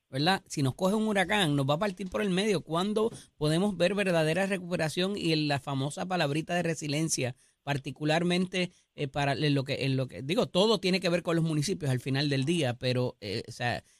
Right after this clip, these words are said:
ustedes que están ahí, eh, día a día bregando con esto de C B D R, con los fondos de fema, con, eh,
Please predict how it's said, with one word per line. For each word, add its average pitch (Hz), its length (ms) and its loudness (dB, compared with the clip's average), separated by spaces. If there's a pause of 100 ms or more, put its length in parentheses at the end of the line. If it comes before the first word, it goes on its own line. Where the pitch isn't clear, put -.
(140)
ustedes 160 360 0
que 190 100 -6
están 190 280 0
ahí, 185 460 2
eh, 139 320 0 (100)
día 147 220 0
a 170 40 0
día 175 200 2
bregando 151 460 2
con 156 180 0
esto 160 200 -2
de 139 120 2
C 147 240 0
B 147 120 2
D 139 360 2
R, 135 240 -2
con 127 200 -2
los 123 120 0
fondos 135 340 -2
de 131 100 -2
fema, 143 520 0
con, 135 240 -4 (320)
eh, 131 80 -2